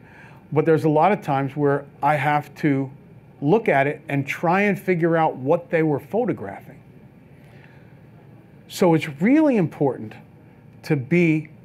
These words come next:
clear on what the subject is that you're photographing.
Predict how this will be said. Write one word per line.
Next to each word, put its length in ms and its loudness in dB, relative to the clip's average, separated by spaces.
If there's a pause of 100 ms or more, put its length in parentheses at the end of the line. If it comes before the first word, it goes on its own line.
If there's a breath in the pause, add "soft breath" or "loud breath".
(420)
clear 500 2
on 280 -2
what 220 0
the 80 -6
subject 840 -2
is 340 -8
that 200 -2
you're 120 -4
photographing. 800 -6